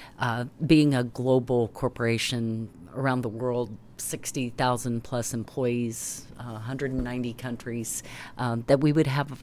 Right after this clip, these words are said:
a difficult time communicating. And so in the structure of the captive, we built in a, at the very front end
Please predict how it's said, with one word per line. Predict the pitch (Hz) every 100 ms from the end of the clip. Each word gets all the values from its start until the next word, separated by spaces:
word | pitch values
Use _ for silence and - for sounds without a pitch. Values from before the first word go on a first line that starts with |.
| -
a | 156
difficult | 185 - - 131 -
time | - 127 117 113 -
communicating. | - 135 127 123 - 104 - - - - - - - -
And | 147
so | - 175 151 143 -
in | 180 214
the | 196
structure | - - 143 - 147
of | 131
the | 123
captive, | - 143 - 135 120
we | 127
built | 120 123 123
in | 127 120
a, | 113 -
at | 117 -
the |
very | 120 120 113
front | - 139 139
end | 120 117 113